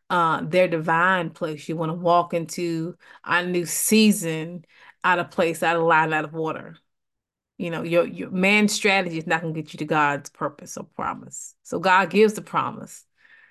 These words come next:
but he also gives us instructions of what we must do, okay? And so, uh, I want to talk to you about a book that I wrote, and it's gonna bless your life. It's called Let Down Your Nets. And I want to really clarify God's supernatural ability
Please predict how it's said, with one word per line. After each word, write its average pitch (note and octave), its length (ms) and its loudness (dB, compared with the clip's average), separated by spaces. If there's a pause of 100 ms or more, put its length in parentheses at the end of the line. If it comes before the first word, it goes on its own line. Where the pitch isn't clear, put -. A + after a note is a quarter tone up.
(400)
but F#3 100 -4
he F#3 60 0
also F3+ 260 2
gives E3+ 200 -2
us D#3+ 120 -6
instructions E3 600 -2
of D#3+ 80 -2
what D#3 160 -6
we F3+ 140 -4
must D#3+ 260 -8
do, E3+ 380 -10 (300)
okay? E3 440 -6
And E3 140 -10
so, C3+ 320 -6 (460)
uh, F3 280 4
I F#3 80 4
want B3 260 4
to C4 80 2
talk A#3 380 2
to - 140 -6
you G3+ 100 2
about F3 280 0
a D#3+ 120 -16
book B3 260 4
that F#3 140 -2
I F3 80 2
wrote, E3 260 -6
and E3+ 80 -8
it's E3 80 -14
gonna A3 220 0
bless G#3 420 -2
your A3 100 0
life. D#3+ 260 2
It's - 140 -18
called E3 340 0
Let F#3 200 -4
Down F3+ 300 0
Your E3+ 100 -2
Nets. - 480 -8 (680)
And F#3+ 80 2
I F#3+ 60 4
want A3+ 280 4
to G3+ 160 0
really G3+ 300 4
clarify G#3 720 0
God's F3 320 -2
supernatural F#3 1000 -2
ability F3 1080 -2